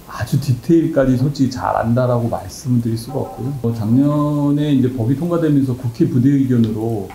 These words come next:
유통량하고 총발행량 이런 것들의 산출에 대한 것들을 마련하라고 이제 부대 의견을 주셨고, 그거에 대해서 이제 기준을 마련하기 위해서 금감원하고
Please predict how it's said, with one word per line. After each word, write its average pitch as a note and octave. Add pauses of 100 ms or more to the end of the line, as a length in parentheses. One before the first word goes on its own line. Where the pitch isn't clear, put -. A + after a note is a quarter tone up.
(340)
유통량하고 B2
총발행량 B2
이런 A#2+
것들의 A2+
산출에 D#3+
대한 A#2
것들을 G#2
마련하라고 G#2+
이제 -
부대 A#2+
의견을 A#2
주셨고, - (420)
그거에 B2
대해서 A2+
이제 G#2
기준을 B2+
마련하기 G#2+
위해서 G2+
금감원하고 G#2+